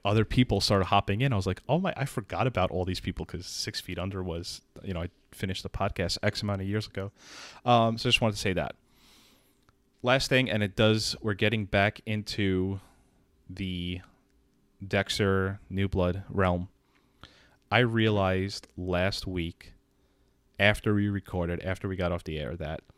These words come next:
I think part of the reason why I am somewhat frustrated with this season,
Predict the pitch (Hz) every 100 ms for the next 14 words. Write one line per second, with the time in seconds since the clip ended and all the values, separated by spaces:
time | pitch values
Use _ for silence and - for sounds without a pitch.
0 | _ _ _ _ _ _ - 98 - 120
1 | 123 - - 117 143 143 123 107 101 98
2 | 92 92 95 92 85 92 - 101 98 104
3 | - - 98 - - 101 98 90 90 -
4 | 92 - 82 82 80